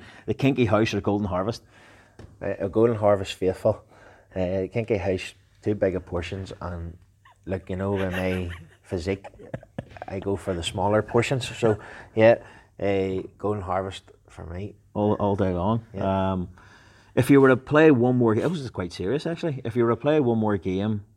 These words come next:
Speaker 1: again, and have the opportunity to change a decision that went against you, what would it be?
Speaker 2: Uh, this is as a player.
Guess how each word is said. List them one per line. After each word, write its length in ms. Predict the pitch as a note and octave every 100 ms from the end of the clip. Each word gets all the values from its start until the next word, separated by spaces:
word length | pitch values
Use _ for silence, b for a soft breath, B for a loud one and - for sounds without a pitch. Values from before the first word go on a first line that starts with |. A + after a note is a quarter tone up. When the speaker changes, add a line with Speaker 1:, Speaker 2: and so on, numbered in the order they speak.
| _ _ -
Speaker 1:
again, 500 | F2+ F#2 G#2 C3+ - b b b b b
and 100 | -
have 160 | F#2+ F#2+
the 80 | G2
opportunity 480 | G2+ G2 G#2 G2 F#2
to 60 |
change 380 | F2 - G2 F#2+
a 40 | F2+
decision 460 | F2 - F#2 F2+
that 100 | F#2
went 220 | F2 F#2 E2
against 380 | E2+ E2 -
you, 200 | F#2 F#2 E2+ _ _ _ -
what 240 | F#2 F#2+
would 100 | G2
it 120 | E2+
be? 300 | D#2 E2+ G#2+ - _ _ _ _ _ _ b b b b b _ _ _ _ _ _ _ _ -
Speaker 2:
Uh, 640 | F#2+ G2+ G2+ G2+ G2+ G2 E2+ B B B _ _ _ b b b
this 160 | - G#2+
is 160 | G2+ F#2+
as 160 | F2
a 40 | F2
player. 440 | G2 G2+ B2 A#2+